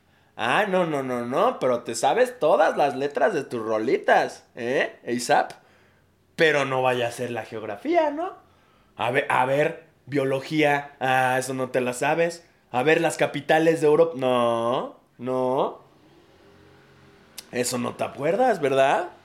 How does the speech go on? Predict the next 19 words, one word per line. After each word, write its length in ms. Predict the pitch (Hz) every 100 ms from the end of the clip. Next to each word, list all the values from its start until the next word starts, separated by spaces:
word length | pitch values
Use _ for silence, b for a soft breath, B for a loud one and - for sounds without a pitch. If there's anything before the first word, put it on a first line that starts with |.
| _ -
Eso 220 | 147 156
sí 140 | 160
no 160 | 156 147
te 100 | 135
lo 100 | 131
aprendes. 640 | 127 156 202 285 277 - _ _ -
<laughs> 760 | 170 156 147 139 147 147 147 - _ _ _ - B B B B B B B B B _ _ -
Guau, 460 | - 69 64 82 82
las 180 | 57 -
rolas 360 | 73 76 85
de, 100 | 69 - _ - _ _ _ - - -
estoy 200 | - 95
muy 140 | 107
emocionado 480 | 98 80 - 85 87
por 160 | 85 76
asap 240 | 76 82
Rocky, 280 | 82 80 -
la 120 | -
neta. 220 | - -